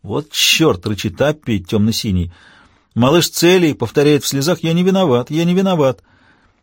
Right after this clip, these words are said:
Цезарь Пятый вмешивается с широкой улыбкой на лице. Не говоря ни слова, он собирает ленты и рукой зовёт за собой троих участников происшествия: голубого, фиолетового и синего.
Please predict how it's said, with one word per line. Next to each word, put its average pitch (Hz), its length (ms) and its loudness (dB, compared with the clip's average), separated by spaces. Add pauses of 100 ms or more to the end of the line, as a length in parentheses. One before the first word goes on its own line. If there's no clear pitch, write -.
(240)
Цезарь 170 420 2
Пятый 151 400 0
вмешивается 104 680 0
с 87 40 -10
широкой 113 440 -2
улыбкой 107 340 -4
на 95 60 -2
лице. 135 460 -2 (960)
Не 110 180 2
говоря 131 280 2
ни 131 100 2
слова, 147 340 0
он 120 180 0
собирает 123 460 0
ленты 160 460 -2 (720)
и 113 100 0
рукой 170 640 2 (120)
зовёт 123 420 2
за 135 100 -4
собой 135 360 0
троих 143 420 2
участников 127 560 -2
происшествия: 113 600 -4
голубого, 110 540 -2
фиолетового 127 580 -2
и 127 60 -6
синего. 87 460 -6